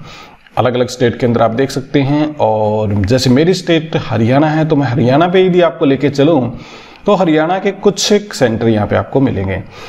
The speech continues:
और वो कौन कौन से city हैं, जैसे फरीदाबाद के अंदर, गुरु-, गुरुग्राम के अंदर, हिसार के अंदर, करनाल के अंदर, कुरुक्षेत्र के अंदर, बस यही हरियाणा के दे रखे हैं।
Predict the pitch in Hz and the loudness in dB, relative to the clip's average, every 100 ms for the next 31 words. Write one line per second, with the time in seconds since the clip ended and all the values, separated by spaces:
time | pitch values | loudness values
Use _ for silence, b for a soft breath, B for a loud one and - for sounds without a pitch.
0 | B - 107 107 151 151 147 151 139 156 | B 0 2 2 2 2 0 0 0 0
1 | 156 156 151 160 120 104 107 120 - 113 | 0 0 0 -2 -4 -2 -2 -4 0 0
2 | 113 127 143 143 151 151 135 110 110 104 | 2 2 2 2 0 0 -2 -2 -2 0
3 | 113 143 117 120 135 135 135 139 95 120 | 2 2 2 0 -2 0 0 0 0 -4
4 | - 160 170 147 123 113 - 123 139 170 | 0 0 0 -2 -2 -2 -2 0 2 0
5 | 151 110 110 107 110 - 107 110 107 107 | -2 -2 -2 -2 -4 -4 -4 -2 -2 -4
6 | 95 95 95 - 120 104 135 107 110 104 | -6 -2 -4 -2 0 2 2 0 -4 -4
7 | 113 113 143 156 170 180 190 | -4 0 0 0 0 0 0